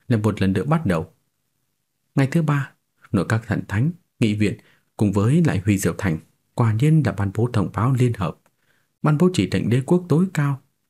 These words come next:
tổ chức đại đội đời thứ nhất, lăng lăng tất Lý Thiếu Phi trở thành thống soái tối cao của quân đoàn vây quét lần thứ hai. Mặc dù tin tức đó cũng đã truyền bá ra,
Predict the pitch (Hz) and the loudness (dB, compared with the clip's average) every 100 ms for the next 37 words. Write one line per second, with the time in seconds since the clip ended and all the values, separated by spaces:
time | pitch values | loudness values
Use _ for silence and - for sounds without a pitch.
0 | _ - 110 185 180 101 101 85 90 92 | _ -2 0 0 0 -2 0 0 0 0
1 | 78 73 120 156 185 - _ _ 101 95 | -2 -2 0 2 0 -4 _ _ -4 -2
2 | 87 90 87 78 - 151 - - 107 139 | -2 -2 -2 -2 -4 -4 -4 -2 0 0
3 | 127 104 95 _ _ _ _ - 117 110 | -2 0 -2 _ _ _ _ -4 0 0
4 | 98 123 127 143 175 185 180 160 107 98 | 0 -2 0 -2 0 0 2 0 -2 0
5 | 156 139 95 78 - 87 80 - 160 - | 0 2 0 -2 -2 -2 -2 -2 -2 -2
6 | 87 - 101 95 90 - _ _ _ _ | -4 -2 -2 -2 -4 -8 _ _ _ _
7 | _ _ _ _ _ _ _ _ _ _ | _ _ _ _ _ _ _ _ _ _
8 | 143 131 127 127 143 185 190 127 139 180 | -2 0 2 2 2 2 0 0 2 2
9 | 180 82 117 131 101 80 95 127 135 123 | 2 2 2 0 -2 -2 -2 -2 0 -2
10 | 117 | -4